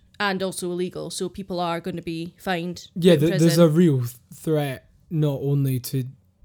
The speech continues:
Speaker 2: your, like, kind of life, but to your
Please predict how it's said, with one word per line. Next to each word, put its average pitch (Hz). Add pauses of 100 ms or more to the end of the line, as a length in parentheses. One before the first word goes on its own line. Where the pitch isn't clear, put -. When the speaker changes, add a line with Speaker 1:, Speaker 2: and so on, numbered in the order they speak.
(360)
Speaker 2:
your, 131
like, 120 (360)
kind 127
of 117 (260)
life, 135
but -
to -
your 123